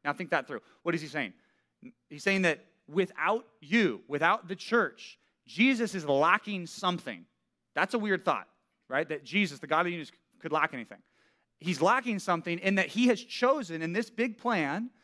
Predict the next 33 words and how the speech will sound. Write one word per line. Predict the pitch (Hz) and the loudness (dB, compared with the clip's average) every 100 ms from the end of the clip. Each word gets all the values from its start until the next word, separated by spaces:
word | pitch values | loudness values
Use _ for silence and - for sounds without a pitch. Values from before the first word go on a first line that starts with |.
| _ - | _ -2
to | 202 | 2
make | 208 190 | 2 2
you | 147 160 294 170 151 208 233 _ | -4 0 2 2 0 -6 -8 _
the | 196 | -4
completion | 196 196 220 214 214 | -2 -2 0 0 0
of | 165 | -4
him. | - 160 185 123 87 _ _ _ _ - | -6 -2 0 0 -6 _ _ _ _ -8
Okay? | 160 - _ | -8 -8 _
That | 175 254 | 2 2
is | 202 120 113 127 | 0 -8 -12 2
radical. | 165 165 143 101 - _ _ _ | 4 4 0 -14 -18 _ _ _
That | 196 | 0
is | 247 | 0
something | - 190 170 | -2 -4 -4
that | 143 | -8
you | 156 | -8
do | 160 | -6
not | 143 113 | -6 -6
deserve, | 107 185 233 214 | -2 0 0 0
I | 123 | -8
do | 120 | -8
not | 120 | -12
deserve. | 107 107 220 220 226 - _ _ _ _ - | -10 0 2 2 -2 -10 _ _ _ _ 0
We | 196 | 2
don't, | 160 - _ _ _ | 2 -4 _ _ _
we're | 139 | -8
not | 131 196 | -8 -2
worthy | 160 240 226 | 0 0 0
of | 214 | 0
that | 214 214 | 2 2
on | 196 | -2
our | 180 | -4
own, | 190 202 | -4 -6